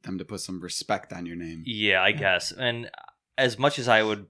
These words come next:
Speaker 2: prefer people, like, all my friends obviously call me Joey for
Speaker 1: Yeah.
Speaker 2: the most part.
Speaker 3: Mm-hmm.
Speaker 2: Um, but yeah, I,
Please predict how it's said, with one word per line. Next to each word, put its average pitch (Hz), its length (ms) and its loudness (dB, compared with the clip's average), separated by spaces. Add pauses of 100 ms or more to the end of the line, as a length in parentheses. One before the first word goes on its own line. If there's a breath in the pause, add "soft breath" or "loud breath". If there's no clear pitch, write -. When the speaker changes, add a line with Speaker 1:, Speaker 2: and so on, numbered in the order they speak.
Speaker 2:
prefer 139 440 0
people, 127 200 0
like, 127 100 2
all 135 180 6
my 131 140 6
friends 104 340 0
obviously 90 380 -4
call 92 180 -4
me 87 220 -12
Joey 92 520 -8
for 104 80 -6
Speaker 1:
Yeah. 92 80 -2
Speaker 2:
the 92 60 -6
most 90 180 -8
part. 90 260 -2
Speaker 3:
Mm-hmm. 101 500 -6
Speaker 2:
Um, 87 460 0 (380)
but 90 200 0
yeah, 87 280 4
I, 95 260 6